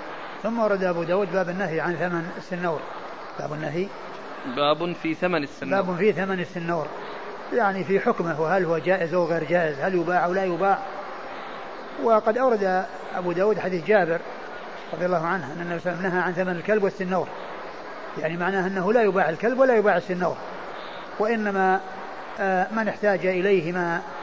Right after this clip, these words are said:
Speaker 1: آه، اختص بهما واستفاد منهما،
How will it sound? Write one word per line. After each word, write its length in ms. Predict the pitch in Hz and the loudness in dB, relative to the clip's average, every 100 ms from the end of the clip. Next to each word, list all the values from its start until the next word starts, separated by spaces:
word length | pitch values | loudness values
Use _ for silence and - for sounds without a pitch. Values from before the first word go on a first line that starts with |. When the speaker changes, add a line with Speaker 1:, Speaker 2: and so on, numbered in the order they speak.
| - - - | -10 -10 -4
Speaker 1:
آه، 840 | 196 185 180 170 165 165 - 208 214 | 0 2 4 4 4 0 -2 -4 -4
اختص 380 | - 220 208 190 | 0 2 2 2
بهما 500 | 202 185 190 196 202 - - - - - 175 | 2 0 0 0 -2 -6 -12 -12 -12 -4 -2
واستفاد 460 | 185 196 196 180 | 2 4 4 4
منهما، 540 | 180 214 208 214 214 | 2 2 2 4 2